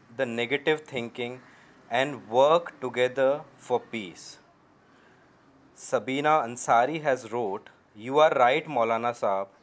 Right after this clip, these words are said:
Allah says in Quran, 'As-sulhu khair,' peace is the best." Another comment, uh, has come from, uh, Nakeem.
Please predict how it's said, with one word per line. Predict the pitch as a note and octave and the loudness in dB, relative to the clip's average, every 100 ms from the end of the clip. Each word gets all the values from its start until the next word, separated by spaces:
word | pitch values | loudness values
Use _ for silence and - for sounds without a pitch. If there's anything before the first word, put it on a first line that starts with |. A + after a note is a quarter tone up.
| _ _ _ _ _ | _ _ _ _ _
Allah | A2+ B2 C#3 D#3 | 0 2 4 2
says | - D#3 E3+ G3+ | 0 -2 -2 -2
in | D#3+ | -6
Quran, | - A#2+ G#2+ G2 G#2+ - _ _ _ _ - | -2 2 2 2 -6 -16 _ _ _ _ -2
'As-sulhu | B2+ - E3 E3+ E3+ D#3+ | -2 -2 -6 0 0 0
khair,' | C#3 F#2 D2 _ _ _ _ _ _ _ - | -4 -8 -10 _ _ _ _ _ _ _ -8
peace | D#3+ F#3 F#3+ - _ | -6 -4 -6 -10 _
is | A#2+ | -12
the | A#2+ B2+ | 0 0
best." | A#2 G2+ - - - - _ _ _ _ _ - - _ - _ _ _ _ _ _ _ _ _ _ _ - | 2 0 -2 -14 -20 -20 _ _ _ _ _ -20 -20 _ -20 _ _ _ _ _ _ _ _ _ _ _ -6
Another | A#2+ C3+ C#3+ E3+ | 0 0 2 2
comment, | E3 C3+ C#3 D#3+ D#3+ - B2+ | 4 2 2 -4 -8 -14 0
uh, | B2 B2 A#2+ A#2+ G#2+ | 4 6 6 4 2
has | A#2+ B2+ B2 - - - _ | 0 0 -2 -18 -20 -20 _
come | A#2+ B2 C3+ | 0 0 -2
from, | - C#3 B2 B2 A#2 - | -2 2 2 0 -8 -10
uh, | G#2+ G#2 G2 - - - - - - - A#2 | -4 -2 -2 -6 -20 -20 -20 -20 -20 -8 -4
Nakeem. | A#2+ - D3 D#3 D#3+ | -4 -6 -8 -8 -8